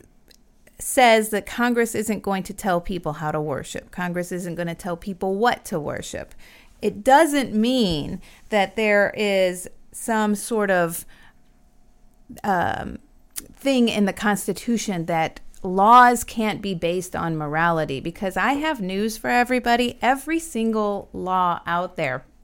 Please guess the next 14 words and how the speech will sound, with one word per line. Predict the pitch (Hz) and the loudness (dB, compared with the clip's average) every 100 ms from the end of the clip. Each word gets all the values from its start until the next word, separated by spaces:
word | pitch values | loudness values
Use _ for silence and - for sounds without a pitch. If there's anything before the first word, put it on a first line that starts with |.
| _ _ - _ _ - | _ _ -20 _ _ -4
positions | 233 202 240 233 226 185 185 | -2 2 2 2 -2 -4 -6
one | 180 190 214 254 247 | -4 0 2 0 0
person's | 262 247 247 226 226 214 | 0 0 -2 -2 -2 -2
morality | 220 214 202 196 190 190 185 | 0 2 4 4 2 0 0
or | 139 | 0
one | 160 202 247 | 2 2 2
version | 247 247 220 214 | 4 2 2 -2
of | 190 | -2
morality | 185 180 170 170 165 156 | 0 2 4 2 0 -2
over | 165 175 | -2 0
another. | 180 190 220 214 156 - - - - - | 2 4 6 6 4 0 -12 -20 -20 -6
It, | - 208 - | -2 -2 0
it | 202 - | -4 -4
favors, | - - 214 220 220 208 240 247 | -6 2 4 4 4 2 2 -2